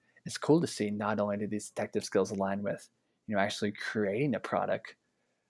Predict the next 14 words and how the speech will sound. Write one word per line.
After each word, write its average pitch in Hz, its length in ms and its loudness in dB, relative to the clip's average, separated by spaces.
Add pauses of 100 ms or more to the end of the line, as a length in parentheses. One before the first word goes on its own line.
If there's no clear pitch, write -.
(160)
but 104 100 6
actually 101 580 4
for 101 220 6
a 101 100 2
lot 104 160 10
of 113 100 4
our 95 60 6
listeners 98 420 -2
who 110 80 -2
work 101 200 0
in 98 100 -4
end 113 200 -2
user 101 220 -2
documentation, 98 880 0